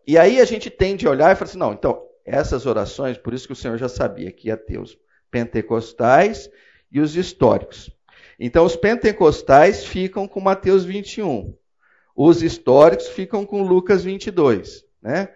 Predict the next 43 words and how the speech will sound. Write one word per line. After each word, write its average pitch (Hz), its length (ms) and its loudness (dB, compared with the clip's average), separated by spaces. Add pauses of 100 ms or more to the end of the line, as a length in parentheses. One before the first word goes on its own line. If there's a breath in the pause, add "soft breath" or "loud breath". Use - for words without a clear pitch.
(300 soft breath)
Mas 247 240 -2
não 254 100 -4
podemos 214 560 -2
fazer 233 340 -4
isso. 220 460 -6 (300)
Não 170 80 -6
podemos 156 400 -4
fazer 170 300 -4
isso 214 280 -4
porque - 280 -10 (180)
os 185 240 -10
dois 196 420 -2
textos 190 460 -4
estão 190 340 -10
presentes 180 560 -6
nas 185 160 -10
Escrituras. - 680 -6 (600 soft breath)
E 135 100 2
aí 175 80 8
o 190 40 4
que 190 120 -2
que 180 140 -2
vai 143 160 2
acontecer? 151 840 -4 (460 loud breath)
Aí 120 200 4
vai 180 160 0
ser 190 180 -2
aquela 143 260 2
forçação 156 640 -2
de 196 100 -12
barra 165 480 2
do 143 220 -10
histórico 147 520 -2
tentar 156 380 -4
encaixar 131 560 -4
Mateus 117 460 -6
vinte 113 260 -16
e 117 60 -14
um 113 120 -12
dentro 117 520 -10
do 110 100 -8
seu 110 300 -6
historicismo 147 800 -8